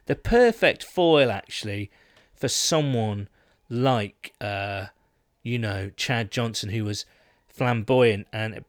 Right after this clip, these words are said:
you know what I mean, and, and, and kind of, uh, doing crazy things, the dances, the jackets, the,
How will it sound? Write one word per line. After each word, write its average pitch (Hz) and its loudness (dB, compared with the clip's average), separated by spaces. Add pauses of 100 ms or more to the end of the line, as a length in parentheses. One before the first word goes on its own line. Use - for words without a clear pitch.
(260)
you 127 -6
know 123 -2
what 123 0
I 123 0
mean, 123 0
and, 110 -6
and, 113 -12
and 110 -10
kind 113 -6
of, 107 -6 (600)
uh, 107 -6 (640)
doing 139 2
crazy 139 0
things, 127 0
the 117 -8
dances, 131 -2
the 123 -6
jackets, 135 -2
the, 117 -2